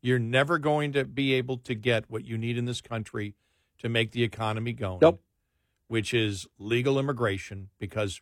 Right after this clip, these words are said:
Speaker 1: we don't have population growth anymore. You're never gonna be able to get it done, because as long as the, if the Republicans are willing to do this,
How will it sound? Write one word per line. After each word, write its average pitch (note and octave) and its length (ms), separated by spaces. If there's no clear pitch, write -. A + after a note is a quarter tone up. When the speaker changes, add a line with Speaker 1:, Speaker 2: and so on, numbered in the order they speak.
Speaker 1:
we F#2+ 140
don't G#2+ 220
have A#2+ 220
population A#2+ 680
growth G2+ 300
anymore. F#2+ 480
You're G2 140
never B2 420
gonna C3 180
be A#2+ 200
able A#2+ 120
to A#2 80
get A2+ 160
it A2 100
done, G2+ 220
because G2+ 340
as F#2+ 160
long B2+ 360
as C3+ 180
the, G#2+ 260
if A#2 200
the A2+ 140
Republicans D3 720
are C#3 60
willing B2+ 280
to G#2+ 100
do B2+ 240
this, B2 340